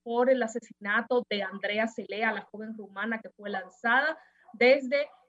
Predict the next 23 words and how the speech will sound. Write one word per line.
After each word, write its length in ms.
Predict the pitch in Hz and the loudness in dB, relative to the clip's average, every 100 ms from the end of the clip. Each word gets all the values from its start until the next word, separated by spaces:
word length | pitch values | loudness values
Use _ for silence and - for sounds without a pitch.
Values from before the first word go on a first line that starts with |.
| - | -4
el 280 | 220 226 233 | 2 4 4
octavo 600 | 226 _ 277 311 302 - | 0 _ 4 4 2 -2
piso 460 | 240 240 - 254 - | -6 -6 -4 -6 -4
de 320 | 220 214 208 | -6 -4 -4
un 220 | 214 233 | -4 -6
hotel 440 | 226 - 208 220 208 | -6 -6 -4 -2 -4
de 220 | 190 196 | -6 -8
esta 200 | 208 220 | -6 -6
capital 720 | 208 - - - 202 240 269 _ | -6 -10 -10 -2 2 2 0 _
y 300 | 262 302 349 - _ _ | -10 -8 -10 -14 _ _
por 160 | 269 269 | 4 6
el 180 | 269 - | 4 2
cual, 560 | 262 247 226 247 285 - | 0 4 6 4 0 -2
eh, 560 | 226 214 208 202 202 - | 0 2 2 0 -4 -6
se 520 | - - 220 214 214 | -8 -2 0 0 2
está 380 | 233 - 247 311 | 0 0 2 2
acusando 800 | 330 262 - 233 220 226 262 277 _ _ _ | 2 -6 -4 0 2 4 2 0 _ _ _
a 340 | 208 214 208 208 | 2 4 4 2
su 220 | - 254 | -2 -6
pareja 580 | - 196 247 - 294 240 | 0 4 4 4 2 0
en 160 | 214 | 0
ese 240 | 214 220 240 | -4 0 0
momento, 800 | 202 190 196 220 240 226 214 | 0 -6 -4 -2 0 -2 -4